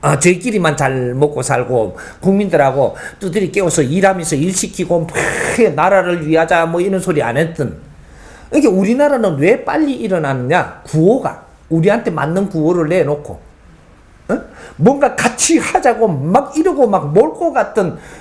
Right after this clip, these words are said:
이런 지도자가 있어 줘가지고 그때 우리를 이끌어가지고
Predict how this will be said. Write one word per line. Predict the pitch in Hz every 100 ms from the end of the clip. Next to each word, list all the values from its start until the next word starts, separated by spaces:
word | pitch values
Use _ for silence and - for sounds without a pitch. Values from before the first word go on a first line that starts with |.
| - -
이런 | 349 370 370 339
지도자가 | - 220 202 185 156 185 - -
있어 | 247 233 190
줘가지고 | - 247 233 175 101 107 156 - -
그때 | 254 - 175
우리를 | 143 175 220 220 - - -
이끌어가지고 | 202 - 359 285 190 156 151 196 226 -